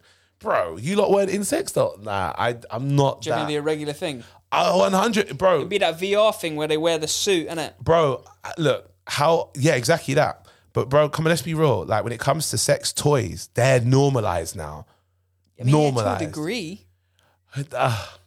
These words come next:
Speaker 2: Do you know what I mean? I don't think it's like, I don't think, you don't see adverts for that on T V, do you?
Speaker 1: No, no, but it's an adult thing. You're not supposed to. Like, same way you're not supposed to see adverts for, like, cigarettes. Do you
Speaker 2: Oh,
Speaker 1: s-
Speaker 2: yes, we don't see
Speaker 1: Exactly.
Speaker 2: that.
Speaker 1: For me,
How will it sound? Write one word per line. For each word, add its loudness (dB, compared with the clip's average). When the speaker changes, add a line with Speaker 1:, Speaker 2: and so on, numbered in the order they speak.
Speaker 2:
Do -12
you -6
know -4
what -6
I -8
mean? -4
I -4
don't -8
think -10
it's -10
like, -8
I -8
don't -12
think, -14
you -14
don't -8
see -4
adverts -2
for -8
that -2
on -12
T -10
V, -12
do -14
you? -8
Speaker 1:
No, 2
no, 0
but -2
it's -2
an 0
adult -4
thing. -2
You're -2
not -6
supposed 0
to. -2
Like, -2
same -4
way -4
you're -4
not -8
supposed -2
to -4
see -2
adverts -4
for, -4
like, -2
cigarettes. -6
Do 0
you 4
Speaker 2:
Oh, 2
Speaker 1:
s- -6
Speaker 2:
yes, -12
we -20
don't -20
see -10
Speaker 1:
Exactly. -2
Speaker 2:
that. -20
Speaker 1:
For -4
me, 0